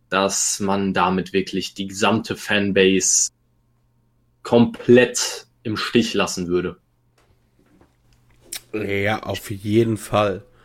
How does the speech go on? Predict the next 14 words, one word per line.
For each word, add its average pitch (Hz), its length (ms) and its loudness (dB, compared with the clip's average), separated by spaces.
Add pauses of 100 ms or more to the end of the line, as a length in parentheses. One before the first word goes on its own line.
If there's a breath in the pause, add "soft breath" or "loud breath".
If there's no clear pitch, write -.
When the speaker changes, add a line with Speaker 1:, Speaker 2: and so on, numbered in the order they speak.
(480 soft breath)
Speaker 2:
Auf - 280 -12
jeden, 123 640 -2
jeden 120 360 0
Fall. 107 440 0
Also 98 320 -4
da 104 640 -2 (640 soft breath)
gibt - 360 -8
es 113 380 -4
auch 101 240 -4
sonst 110 840 -4 (1900 loud breath)
nicht 147 240 -6
wirklich 147 380 -4
was, 120 300 0
äh, 107 420 0